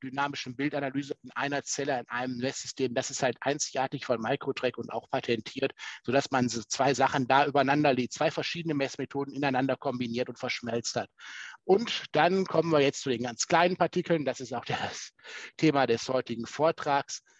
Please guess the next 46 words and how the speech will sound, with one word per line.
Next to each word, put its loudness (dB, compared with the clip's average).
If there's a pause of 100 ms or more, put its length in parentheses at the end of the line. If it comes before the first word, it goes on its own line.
(280)
über 0
die -8
dynam-, -4
dynamische -2
Lichtstreuung 0
und -6
hier -2
halt 0
in -6
dem -6
kleinsten -4
Bereich -4
null -2
Komma -2
drei 2
Nanometer -2
bis -14
ungefähr -2
zehn 2
Mikrometer -2
rauf. -4 (1700)
Hier 2
mal 6
so 0
ein -4
kurzer 4
Überblick, 2
wo 0
ich -4
gerne 0
heute 0
drüber -2
sprechen -6
möchte. -2
Einmal 2
so -6
ein -10
bisschen, -6
was 0
ist -4
dynamische 0
Lichtstreuung, 0
was -2
ist -4
dafür -4
notwendig, 0